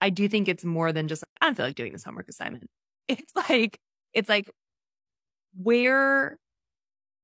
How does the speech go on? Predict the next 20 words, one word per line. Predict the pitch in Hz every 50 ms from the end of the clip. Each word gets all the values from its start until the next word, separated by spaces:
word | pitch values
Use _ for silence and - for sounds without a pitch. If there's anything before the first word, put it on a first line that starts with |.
| _ _ _ _ _ _ _ _ -
where, | 170 226 262 285 311 320 320 311 294 - _ -
where | - 196 180 226 254 277 285
can | 277 - 285 302 294 - _ -
I, | 180 185 190 190 190 190 190 190 190 190 185 190 - - _
like, | 180 175 160 156 151 _ -
shine | - - - 170 165 165 170 170 165 160
the | 156
very | 143 160 156 151 151
most | 151 147 143 143 147 - - -
in | - 156 147
my | 143 143 139
life | 135 131 135 139 139 - - - _ _ _ _ _ _ _ _ _ _ _ _ -
right | 185 160 160 156 - -
now, | 147 95 90 - - - -
in | - 170 165 160 151 147
this | 180 208 226 -
season | - - - 190 180 165 165 156
of | 151 143 139
life? | 127 117 - - 165 - _ _ -
Like, | 151 151 -